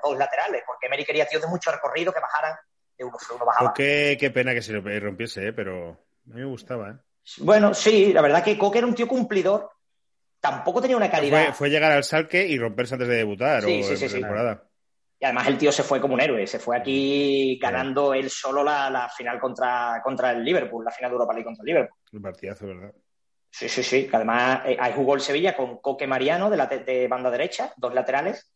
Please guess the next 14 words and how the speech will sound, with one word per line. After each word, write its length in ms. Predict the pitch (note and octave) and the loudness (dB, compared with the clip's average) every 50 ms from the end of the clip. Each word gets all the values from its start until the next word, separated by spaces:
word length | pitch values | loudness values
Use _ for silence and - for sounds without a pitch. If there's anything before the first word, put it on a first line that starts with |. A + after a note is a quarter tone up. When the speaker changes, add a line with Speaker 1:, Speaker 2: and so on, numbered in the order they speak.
| _ _ _ _ _ _ _ _ _ _ _ _ _ _ _ | _ _ _ _ _ _ _ _ _ _ _ _ _ _ _
Speaker 1:
y, 580 | - C3+ B2+ B2 A#2 A2 G#2 G2+ F#2 F2+ E2+ D#2+ - | -10 -6 -4 -4 -4 -2 -2 -2 -4 -4 -6 -8 -10
y 80 | B2 | -10
salió 280 | A#2+ - A#2+ G#2 G2 G2 | -4 0 0 0 2 0
lo 100 | G2+ G#2 | -2 -2
que 80 | G#2 A2 | -2 -2
salió. 400 | - G#2+ - - - - - _ _ | -4 -2 -4 -4 -6 -6 -10 _ _
Eh, 300 | - A2 G2+ F#2 F#2+ - - | -10 -8 -6 -4 -4 -4 -4
increíble, 460 | A#2+ A#2 - G#2 G2 C3+ D3 C#3 - | -4 -4 -2 0 2 2 2 2 -2
¿no? 160 | - - - _ _ _ _ _ _ _ _ _ _ _ _ _ - - - - - - _ | -8 -12 -14 _ _ _ _ _ _ _ _ _ _ _ _ _ -20 -20 -20 -20 -20 -6 _
Este 280 | - F#3 F3+ F3+ A3 G#3 | 2 2 6 6 6 6
seguro 240 | G#3 G#3 F#3+ F#3+ F#3 | 8 8 8 8 8
que 60 | E3+ | 6
no 80 | D#3+ D3 | 6 4
acordáis, 480 | C3 C3 B2 A2+ G2 F#2+ - - - | 6 4 4 2 0 -2 -6 -10 -16